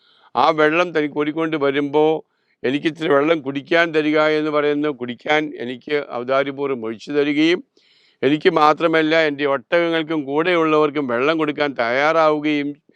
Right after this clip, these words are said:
എനിക്ക് ഒരു, ഞങ്ങൾക്ക് ഇന്ന് താമസിക്കാൻ ഒരു ഇടം വാഗ്ദാനം ചെയ്യുകയും ചെയ്യുന്ന ഒരു പെൺകുട്ടി ആയിരിക്കണം എൻ്റെ, ആം, യജമാനൻ്റെ മകൻ ഇസഹാക്കിന് ഭാര്യയായി തീരാൻ ഞങ്ങൾ ആഗ്രഹിക്കുന്നു എന്നുള്ള ആ ഒരു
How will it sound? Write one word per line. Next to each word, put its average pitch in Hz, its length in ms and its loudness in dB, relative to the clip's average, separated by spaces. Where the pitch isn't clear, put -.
എനിക്ക് 156 440 2
ഒരു, 143 180 -2
ഞങ്ങൾക്ക് 151 420 -4
ഇന്ന് 151 280 0
താമസിക്കാൻ 160 720 0
ഒരു 131 120 0
ഇടം 160 180 -2
വാഗ്ദാനം 160 580 2
ചെയ്യുകയും 151 420 0
ചെയ്യുന്ന 143 360 -2
ഒരു 117 100 -8
പെൺകുട്ടി 135 440 -6
ആയിരിക്കണം 147 580 -2
എൻ്റെ, 127 240 2
ആം, 139 440 0
യജമാനൻ്റെ 147 680 0
മകൻ 139 200 -2
ഇസഹാക്കിന് 147 680 -4
ഭാര്യയായി 139 500 -2
തീരാൻ 135 320 -4
ഞങ്ങൾ 120 320 -6
ആഗ്രഹിക്കുന്നു 139 520 -4
എന്നുള്ള 127 240 0
ആ - 20 4
ഒരു 143 100 -4